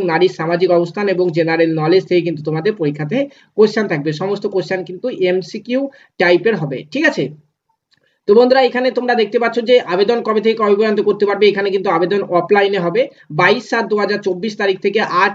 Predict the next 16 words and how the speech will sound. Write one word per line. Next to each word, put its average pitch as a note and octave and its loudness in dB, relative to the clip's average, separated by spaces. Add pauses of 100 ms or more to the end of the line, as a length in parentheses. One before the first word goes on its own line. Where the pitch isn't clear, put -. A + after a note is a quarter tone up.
আট F#3 -2
দু F3 -2
হাজার F3+ 0
চব্বিশ F3 -4
তারিখ F3 -2
পর্যন্ত D#3+ -2
বারোটা E3+ 0
থেকে F3+ -4
তিনটের E3+ -2
মধ্যে D#3+ -4
কিন্তু E3 -6
তোমাদেরকে D3+ -8
যে F3+ -8
কোনো E3 -12
অফিসিয়াল D#3 -8
দিনে D3 0